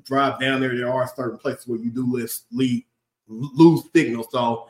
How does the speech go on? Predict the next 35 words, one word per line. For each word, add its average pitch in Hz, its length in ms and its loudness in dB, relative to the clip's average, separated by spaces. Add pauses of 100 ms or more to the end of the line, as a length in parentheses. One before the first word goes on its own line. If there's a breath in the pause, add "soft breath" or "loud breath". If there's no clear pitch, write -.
(360 loud breath)
we, 190 440 6
we 156 120 2
hopefully 185 680 4
will 139 220 4
get 156 140 -2
him 143 240 2
back 139 260 0
on 143 160 -2
here 147 200 0
in 139 60 2
a 135 40 2
little 147 280 2
bit. 156 260 4 (360 loud breath)
But - 160 4
I - 40 -14
just 415 120 -6
wanna 330 140 0
talk 269 240 0
about 240 180 4
what 233 140 4
we're 247 80 -4
gonna 226 300 0 (100)
jump, 196 260 -4 (360)
jump 196 280 0
on 185 320 -2
tonight. 175 460 0
Um, 147 180 0
as 156 140 2
I 160 100 2
mentioned 175 380 0
earlier, 160 260 2
we're 156 100 -4
gonna 190 140 -2
talk 160 300 -2
about, 143 400 0